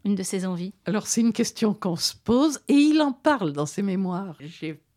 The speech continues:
Speaker 2: pris mes titres de chapitre sur ce thème, justement. Alors, le bonheur, oui, évidemment, c'est une idée du temps, l'idée d'un bonheur individuel, euh,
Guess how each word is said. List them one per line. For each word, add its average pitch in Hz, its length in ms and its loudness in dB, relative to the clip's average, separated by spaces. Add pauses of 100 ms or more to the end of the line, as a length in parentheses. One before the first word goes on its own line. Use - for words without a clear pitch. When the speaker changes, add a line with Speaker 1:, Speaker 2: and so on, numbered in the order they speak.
(180)
Speaker 2:
pris 254 200 -4
mes 190 120 0
titres 208 340 -4
de 165 60 2
chapitre - 680 -14 (280)
sur - 280 0
ce - 140 0
thème, 247 580 -2
justement. 180 680 -8 (1200)
Alors, 233 380 -4 (180)
le 240 240 -2
bonheur, 240 560 2
oui, 196 220 -2
évidemment, 190 500 -4
c'est - 160 -6
une 156 140 -4
idée 165 200 -4
du 143 160 -8
temps, 113 440 -12
l'idée 165 260 -8
d'un 156 160 -6
bonheur 139 360 -4
individuel, 135 1000 -6
euh, 65 680 -14